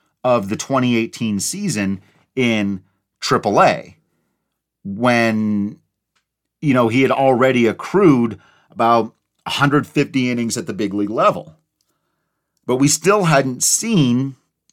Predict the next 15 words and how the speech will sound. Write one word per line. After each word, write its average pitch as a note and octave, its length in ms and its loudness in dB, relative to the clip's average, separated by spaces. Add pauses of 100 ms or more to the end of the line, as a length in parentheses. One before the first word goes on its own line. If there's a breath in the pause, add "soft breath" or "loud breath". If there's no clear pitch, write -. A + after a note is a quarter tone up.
(160)
any C#3+ 220 2
better C#3 360 4
than B2 140 0
a A#2+ 60 0
four C3 380 -2
ninety-four B2 720 -2
E B2 100 -2
R G#2+ 280 2
A D#3 220 2
in A2 100 -2
any A2 180 -4
kind G2+ 360 -4
of G2+ 240 -2 (360)
sample E3+ 400 -2
size. - 580 -10